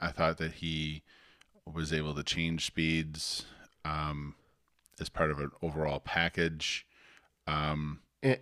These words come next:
Speaker 2: en route or with the ball or both?
Speaker 1: Uh, it, it, in his routes, right? I
Speaker 2: Yeah.
Speaker 1: mean,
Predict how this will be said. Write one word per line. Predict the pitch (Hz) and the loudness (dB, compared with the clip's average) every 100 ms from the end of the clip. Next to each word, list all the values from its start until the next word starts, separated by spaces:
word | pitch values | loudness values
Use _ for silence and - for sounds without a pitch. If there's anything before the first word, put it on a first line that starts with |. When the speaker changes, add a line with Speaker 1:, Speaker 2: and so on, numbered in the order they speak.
| - | 2
Speaker 2:
en | 113 107 | 4 6
route | 110 110 117 - | 6 6 2 0
or | 95 92 | 2 2
with | 92 - | 2 -2
the | 90 | 0
ball | 92 90 95 | 2 4 4
or | 92 | 2
both? | 82 85 82 - - - _ _ _ - - | 0 0 -2 -10 -20 -20 _ _ _ 2 10
Speaker 1:
Uh, | 98 92 90 90 - | 12 12 10 8 4
it, | 113 - | 0 0
it, | - | 0
in | 120 101 110 98 | 0 0 2 4
his | 87 | 4
routes, | 80 71 - - - - | 4 2 0 -4 -4 -4
right? | 147 85 82 - - | 0 0 0 -2 -2
I | |
Speaker 2:
Yeah. | 90 | 0
Speaker 1:
mean, | 82 85 - 85 | 0 -2 -6 -8